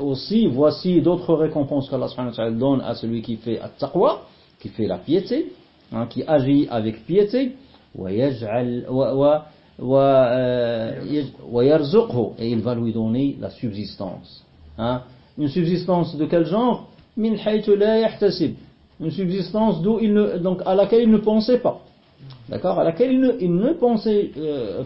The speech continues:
pas. D'accord ? Mais yattaqillah, hein, yaj'al, yaj'al, yaj'al, il, il,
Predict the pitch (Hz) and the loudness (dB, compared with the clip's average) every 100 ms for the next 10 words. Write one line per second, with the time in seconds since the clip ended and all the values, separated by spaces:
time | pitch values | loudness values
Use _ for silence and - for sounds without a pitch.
0 | - 139 - - _ _ _ - - 110 | -4 -4 -6 -20 _ _ _ -12 -8 -4
1 | 175 175 - - - 101 101 120 160 160 | -4 -4 -14 -18 -10 -4 -2 0 -2 -2
2 | 165 160 160 151 151 190 269 262 214 - | -6 -2 -2 -2 0 0 0 -2 -6 -16
3 | _ _ _ 143 160 139 156 135 110 127 | _ _ _ -4 -2 0 0 0 -2 0
4 | 185 196 185 180 - 127 127 139 220 254 | 0 0 -4 -6 -10 -6 -4 -2 -2 -2
5 | 196 151 139 156 269 233 190 190 185 180 | -4 -4 -2 -2 -2 -4 -4 -4 -2 0